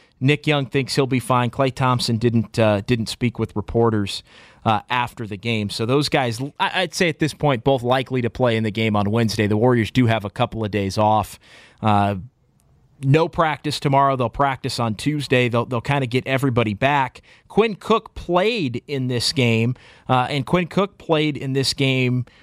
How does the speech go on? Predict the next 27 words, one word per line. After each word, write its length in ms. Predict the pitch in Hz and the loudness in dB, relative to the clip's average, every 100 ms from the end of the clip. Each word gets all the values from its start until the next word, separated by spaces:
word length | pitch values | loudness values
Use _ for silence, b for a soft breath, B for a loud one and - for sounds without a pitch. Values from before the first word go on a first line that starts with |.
| b | b
with 160 | 131 143 | 0 2
a 120 | 131 | 2
right 320 | 120 147 147 | 2 0 0
hand 340 | - 143 143 123 | -2 0 0 0
contusion. 720 | 135 110 - 185 160 120 113 | -2 0 0 0 0 -2 -2
He 140 | 139 | 0
showed 280 | 135 156 139 | 2 2 2
up 140 | 135 | 2
on 100 | 127 | 2
the 140 | 120 120 | 4 4
injury 280 | 139 135 120 | 4 4 4
report 420 | 110 - 131 110 | 2 2 2 2
yesterday. 760 | 123 156 - 143 113 110 107 B B B - | 0 0 2 2 4 4 2 B B B 0
Uh, 220 | 117 110 | 2 2
so 160 | - | 0
the 80 | 131 | 2
Warriors 560 | 135 175 214 165 135 156 | 2 2 4 2 0 0
had 180 | 139 120 | 0 0
three 320 | 139 160 202 | 0 2 2
guys 380 | 180 170 147 - | 2 0 -2 -6
playing 460 | - 160 180 160 | -2 0 0 -2
banged 360 | 131 139 131 123 | 0 0 0 0
up 220 | 135 131 | 0 0
in 80 | 123 | -4
the 80 | 113 | 0
game 280 | 127 123 | 2 2
today. 600 | 110 117 131 156 123 113 | 0 2 4 2 2 0